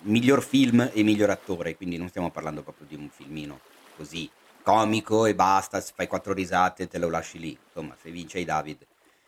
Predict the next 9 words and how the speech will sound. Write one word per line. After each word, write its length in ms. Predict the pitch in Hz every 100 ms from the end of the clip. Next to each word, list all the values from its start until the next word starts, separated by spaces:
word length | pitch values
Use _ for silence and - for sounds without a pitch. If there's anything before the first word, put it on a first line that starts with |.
| _ _ _ _ - _ - _
qualcosina 680 | 240 247 254 214 240 240 233
di, 340 | 196 190 180
di, 200 | 156 160
di, 320 | 147 147 135 127
di 100 | 139
concreto 560 | 165 156 156 143 -
sotto 600 | 143 120 110 - 107 104 -
ce 160 | 98
l'hai. 340 | 85 67 69